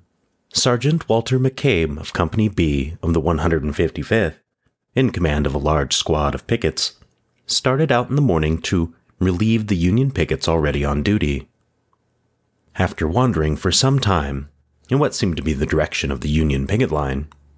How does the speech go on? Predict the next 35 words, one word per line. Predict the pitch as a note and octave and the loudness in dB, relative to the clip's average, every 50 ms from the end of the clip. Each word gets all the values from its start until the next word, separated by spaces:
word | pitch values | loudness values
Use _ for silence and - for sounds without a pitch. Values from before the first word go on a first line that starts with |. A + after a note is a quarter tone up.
| _ _ _ - | _ _ _ -4
the | - B2+ | -2 -2
sergeant | - - C3+ C3 C3 A#2+ D3+ D3+ - | 0 2 0 0 2 2 0 0 2
and | C#3+ C3 B2+ | 0 0 2
his | C#3 D#3+ - | 2 0 0
squad | - - F#2+ E2+ D#2 D2 - | 0 0 0 0 0 0 0
were | E2+ F2 D#2 | 0 -2 0
brought | D2 E2 F2 - - | 2 0 0 0 -2
to | - - A#2 | -2 -2 -2
a | - | -2
sudden | - - F2 D#2+ D#2 D2+ | 0 0 0 0 0 0
halt | D#2+ C3 A2 E2+ D#2+ - - _ _ _ _ _ _ _ _ - | 0 0 0 0 -2 -4 -10 _ _ _ _ _ _ _ _ -2
and | F#2 G2+ F2+ | -2 0 0
challenged | - - D3+ D3 G#2 D#2+ D2+ D2 - - - | 0 0 2 2 2 2 0 -2 -4 -4 -4
to | D2+ | 0
give | D2 E2 D#2 F2 | 0 0 0 0
an | E2+ | 0
account | D#2 D#2 - - A2+ B2 B2 A#2+ - - - | -2 -2 -2 -2 0 0 -2 -4 -6 -8 -6
of | - F#2 F#2+ | -4 -2 0
themselves. | F#2+ F2+ E2+ - C3 B2 F2+ D2+ C#2+ C#2+ - - - - _ _ _ _ _ _ _ _ _ _ _ _ _ _ _ _ _ _ _ _ _ _ _ _ _ - | 0 0 0 0 0 0 0 0 -4 -6 -6 -8 -8 -8 _ _ _ _ _ _ _ _ _ _ _ _ _ _ _ _ _ _ _ _ _ _ _ _ _ -6
To | - A#2 | -4 -2
the | A#2+ | -2
great | - - B2+ B2+ B2+ B2 - - | 0 0 0 2 2 0 -2 -4
consternation | - - G2 E2 - - F2 D#2+ F#2 A2+ B2 - - D#2+ C#2 C2+ C#2 C#2+ D2+ | -2 -2 -2 -2 0 -2 0 0 2 2 0 0 0 0 0 0 0 -2 -2
of | - D#2 E2 | -2 -2 0
the | E2 | 0
squad | - - - - A2+ G2+ D#2+ D2 C#2 | -2 -2 -2 0 0 0 0 -2 -2
of | C#2+ | -2
the | D#2 D#2 | -2 0
one | D#2+ D#2 | 0 0
hundred | D#2 D#2+ D#2 C#2 C2 D2 C#2+ | 0 0 -2 -2 -2 -4 -2
fifty-fifth, | - E2+ C#2 C#2 C#2 - - A2 D#2 C#2 - _ - _ _ _ _ _ _ _ _ _ _ | -2 -2 -2 -4 -4 -2 -2 -2 -2 -2 -6 _ -20 _ _ _ _ _ _ _ _ _ _
they | - A2+ | -4 -4
found | A2 - C3+ C#3 C#3+ D#3 | 0 2 2 2 2 2
themselves | E3 D#3+ - - B2+ A#2 A#2 A2+ A2 - - - _ _ | 2 2 2 2 2 0 0 -2 -4 -6 -10 -10 _ _
prisoners | - D3 C#3 - E2+ C#2+ C2+ C#2 C#2 - - | -2 -2 -2 0 -2 -2 -2 -2 -2 -4 -4